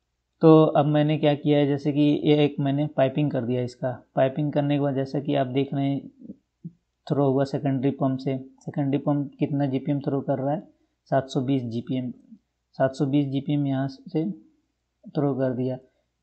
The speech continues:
तो यहाँ पे मैंने pipe sizing इसका कर दिया है, इस, अ,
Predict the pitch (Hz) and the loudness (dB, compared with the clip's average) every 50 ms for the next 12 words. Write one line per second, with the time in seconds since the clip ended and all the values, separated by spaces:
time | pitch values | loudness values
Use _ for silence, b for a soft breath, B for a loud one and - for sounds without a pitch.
0 | _ - 147 147 139 143 139 - 151 143 143 139 147 151 - 135 139 143 143 - | _ -2 0 0 2 2 0 0 0 2 2 0 -2 -2 -2 -2 -2 -2 -2 -4
1 | 143 135 127 123 151 156 151 143 131 - - 156 156 151 - 143 131 117 123 135 | -4 -2 -2 0 -2 0 0 -2 -4 -4 -4 -4 -4 -2 -2 -4 -4 -2 -2 -2
2 | 135 131 131 139 135 131 135 - - _ - | -2 -2 0 -2 -2 -2 -4 -8 -16 _ -12